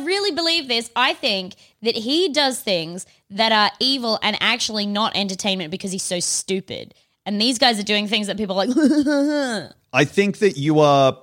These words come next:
Speaker 2: maybe coming at this from not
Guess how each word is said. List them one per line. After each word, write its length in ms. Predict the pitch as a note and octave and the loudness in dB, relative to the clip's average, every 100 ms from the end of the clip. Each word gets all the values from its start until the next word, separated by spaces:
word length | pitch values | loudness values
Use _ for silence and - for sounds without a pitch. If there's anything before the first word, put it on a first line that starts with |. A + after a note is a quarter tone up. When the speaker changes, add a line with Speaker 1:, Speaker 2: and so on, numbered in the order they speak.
| - | -12
Speaker 2:
maybe 680 | C3 C3 C#3+ D3 D3 C3 _ | -4 2 2 4 2 -2 _
coming 400 | - C#3 C#3 C3+ | -2 2 4 2
at 120 | C3 | 2
this 200 | C#3 C3 | 2 2
from 380 | - C3 B2 B2 | 2 0 0 2
not 320 | C3 B2+ - | 2 2 -2